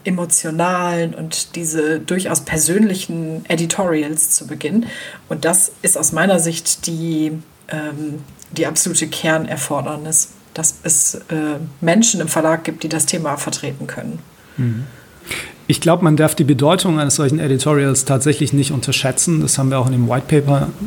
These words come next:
Speaker 2: noch mal versucht rauszuarbeiten. Ich finde trotzdem, oder ich bin immer noch in Versuchung zu sagen, äh, vielleicht gibt es einen Verlag, der einen Familien-Newsletter von einer K I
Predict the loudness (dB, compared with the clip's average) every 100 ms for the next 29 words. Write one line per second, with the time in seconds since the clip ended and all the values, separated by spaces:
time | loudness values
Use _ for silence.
0 | -6 0 0 2 2 4 4 4 2 -2
1 | 0 -2 -2 -2 0 0 -2 -10 -18 -18
2 | -18 -18 -18 -18 -20 -20 -20 -20 -20 -20
3 | -6 -4 -2 -4 -6 0 4 4 0 -10
4 | -8 -2 0 2 2 4 2 2 2 2
5 | 4 4 4 4 4 4 4 2 2 2
6 | 2 2 2 0 -2 -12 -12 -4 0 4
7 | 2 2 0 2 4 4 4 4 4 4
8 | 4 4 4 2 2 4 6 4 2 -6
9 | -20 -20 -6 0 2 2 2 4 6 6
10 | 6 4 2 2 0 0 -2 2 0 2
11 | 4 4